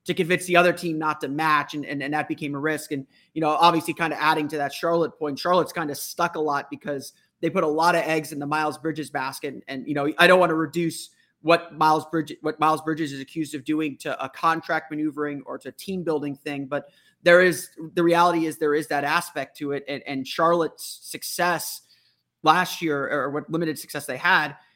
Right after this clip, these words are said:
you know, did depend on Miles Bridges taking a pretty significant, pretty significant step. And so,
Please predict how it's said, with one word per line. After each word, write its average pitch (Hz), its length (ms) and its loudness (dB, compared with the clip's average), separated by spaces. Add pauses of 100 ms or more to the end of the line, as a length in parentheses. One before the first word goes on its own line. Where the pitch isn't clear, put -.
(140)
you 160 100 -6
know, 147 120 -2
did 165 280 2
depend 160 480 -2
on 147 220 0
Miles 143 260 -2
Bridges 147 300 -6
taking 143 320 -6
a 135 40 -6
pretty 139 220 -8
significant, 135 600 -12 (180)
pretty 160 180 -4
significant 139 480 -8
step. 165 380 0
And 143 140 -8
so, 160 340 -2